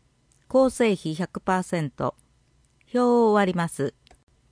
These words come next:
ミニ知識、給与と給料、同じようで違います。市職員の給与というのは、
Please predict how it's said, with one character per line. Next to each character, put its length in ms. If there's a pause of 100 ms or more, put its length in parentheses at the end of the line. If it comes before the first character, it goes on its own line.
(560)
ミ 120
ニ 160
知 160
識、 460 (560)
給 240
与 200
と 140
給 300
料、 340 (180)
同 120 (140)
じ 140
よ 120
う 40
で 160
違 300
い 40
ま 120
す。 260 (1500)
市 260
職 360
員 160
の 100
給 240
与 140
と 160
い 100
う 60
の 160
は、 180